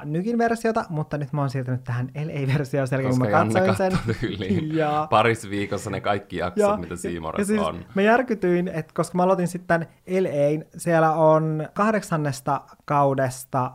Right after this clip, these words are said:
Speaker 1: saakka näitä kausia, ja nyt on menossa kaks-, kahdestoista kausi, niin mä katsoin silleen, että apua, että mä oon nytten, niin kun mä aloitin siitä kasi kaudesta, niin mä oon nyt siinä kaksitoista kaudessa. I-, eli se on tää niinku uusin kausi, eli nää uudet jaksot tulee aina jenkkitahtiin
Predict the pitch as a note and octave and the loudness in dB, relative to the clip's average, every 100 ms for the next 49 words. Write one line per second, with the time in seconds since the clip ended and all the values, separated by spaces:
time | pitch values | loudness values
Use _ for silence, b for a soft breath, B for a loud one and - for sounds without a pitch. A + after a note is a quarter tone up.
0 | - - C#3 C3 C3 - F#3+ F#3 _ - | -10 -4 0 0 -2 -4 -4 -4 _ -4
1 | C3+ C3 - C3 B2+ C#3 C3+ D3 F3+ D#3 | -2 -2 2 2 2 -2 -2 0 0 0
2 | C#3 - D3+ - - - D#3+ D3 - B2+ | -2 2 0 0 -12 -2 0 0 -6 -8
3 | - B2 B2+ E3+ E3+ - - - F#3 G#3 | 0 0 0 -2 -6 -12 -20 -4 -2 0
4 | A3+ F3 D3+ C#3+ C#3 F#3+ G3+ E3 C#3 F3 | 0 0 0 -2 -4 -4 -4 -4 -2 2
5 | G#3 F3 G3 F#3+ - C3+ C3+ C3 D#3+ D#3 | 2 4 0 -2 -4 0 0 -2 -2 -2
6 | - E3 F3+ D#3 C3 - G#3+ A3+ F3 D3 | 2 2 4 2 -2 -2 -2 2 2 2
7 | - D3+ E3+ G3+ G3+ G3+ D#3 D3+ E3+ - | -2 -2 2 4 2 0 0 0 -2 -4
8 | - D3 D3 D3+ D3 D3 D3+ E3+ - - | 2 2 4 4 8 8 8 4 0 0
9 | A3+ B B B E3+ E3+ F3 D#3+ D#3 D#3 | 0 B B B -10 0 4 4 2 0
10 | F3+ F3+ D#3 C#3+ C3 F#3+ A3 F#3+ E3 D3 | 0 4 4 2 0 0 0 0 4 6
11 | C#3+ C3 D3 C3 b b b - D3 D3 | 6 2 -2 -4 b b b -2 0 2
12 | D3 D3 D3+ D3+ D3 D3 F3 D#3+ D3 C#3+ | 2 0 0 4 4 2 2 2 2 2
13 | C#3+ - C3 C3+ C3+ C3+ C3+ C#3 D3 D3 | 0 0 -4 0 0 2 0 2 2 0
14 | - B2+ B2+ A#2+ - D#3+ D#3+ F3 | -4 -2 -2 -2 -8 -6 -4 -4